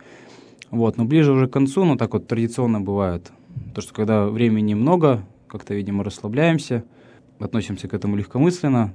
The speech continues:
то есть поиск идёт не очень, то есть находим только вот что-то такое, железо какое-то, людей, ну, солдат не находим. Вот, самым таким важным днём, получается, стало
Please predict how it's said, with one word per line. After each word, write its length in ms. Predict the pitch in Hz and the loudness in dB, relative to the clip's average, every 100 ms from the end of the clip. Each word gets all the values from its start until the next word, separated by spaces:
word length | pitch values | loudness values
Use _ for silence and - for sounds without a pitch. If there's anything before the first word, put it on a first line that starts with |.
| - | -8
то 80 | |
есть 240 | 95 - - _ _ _ - - - - | -10 -10 -20 _ _ _ -20 -20 -18 0
поиск 360 | 139 135 - - - - - - _ _ _ _ _ - | 2 2 0 -18 -18 -18 -20 -20 _ _ _ _ _ -10
идёт 280 | 107 117 117 | 2 2 4
не 80 | 113 | 4
очень, 340 | 110 - 90 | 4 2 -4
то 60 | 87 | -8
есть 140 | 87 | -6
находим 340 | 98 120 107 92 | -4 -2 -2 -2
только 220 | 95 98 | -6 -6
вот 80 | 90 | -8
что-то 200 | - 92 | -8 -8
такое, 420 | 98 - 90 85 - - - - | -6 -2 -2 -4 -10 -16 -16 -14
железо 440 | 156 107 110 135 113 | -8 -2 2 2 0
какое-то, 480 | 95 - 98 95 92 | -6 -6 -4 -4 -4
людей, 440 | 92 110 107 98 - | -2 0 0 -2 -4
ну, 180 | 110 87 | -4 -4
солдат 360 | - 107 113 | -4 0 0
не 100 | 110 | 0
находим. 440 | 104 101 95 90 92 - _ _ _ _ _ - | -2 -4 -6 -6 -8 -16 _ _ _ _ _ 2
Вот, 160 | 120 | 2
самым 280 | 120 151 147 | 6 6 6
таким 420 | 139 131 151 127 95 - _ - _ _ - - - | 4 4 4 4 0 -12 _ -20 _ _ -20 -20 -2
важным 380 | 120 123 113 101 | 4 4 4 0
днём, 320 | 107 147 180 | 2 4 4
получается, 560 | 170 117 - 113 104 - | 2 -2 0 -2 -2 -6
стало 460 | - 123 110 95 | -2 0 2 0